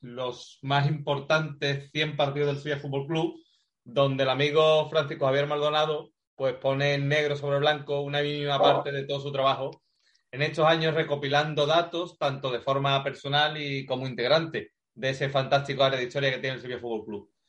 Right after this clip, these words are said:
Su cuenta Datos Sevillista es una de las imperdibles dentro de, de nuestras redes sociales.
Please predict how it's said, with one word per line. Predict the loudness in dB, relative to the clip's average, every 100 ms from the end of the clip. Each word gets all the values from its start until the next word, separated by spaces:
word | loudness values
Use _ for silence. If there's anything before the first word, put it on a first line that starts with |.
| _
Su | -6 -2
cuenta | 2 2 4 6 6
Datos | 4 0 -2
Sevillista | -6 -4 -2 -2 -2
es |
una | -2 -2
de | 2
las | 2 0
imperdibles | -4 -2 0 0 0 0 -2
dentro | -2 -6 -4 -2 2
de, | 2 2 0
de | -2 -2
nuestras | 0 2
redes | 2
sociales. | 0 -2 0 0 -6